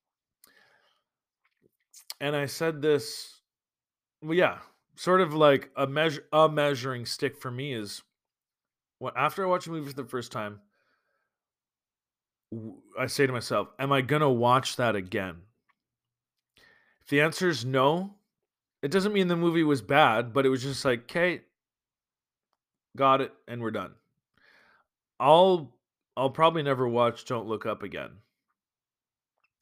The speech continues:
I will absolutely watch Ma-, Matrix Resurrection again.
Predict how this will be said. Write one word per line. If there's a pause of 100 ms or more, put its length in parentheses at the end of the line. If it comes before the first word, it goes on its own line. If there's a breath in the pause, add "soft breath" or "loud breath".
I
will
absolutely
watch
Ma-, (140)
Matrix
Resurrection
again.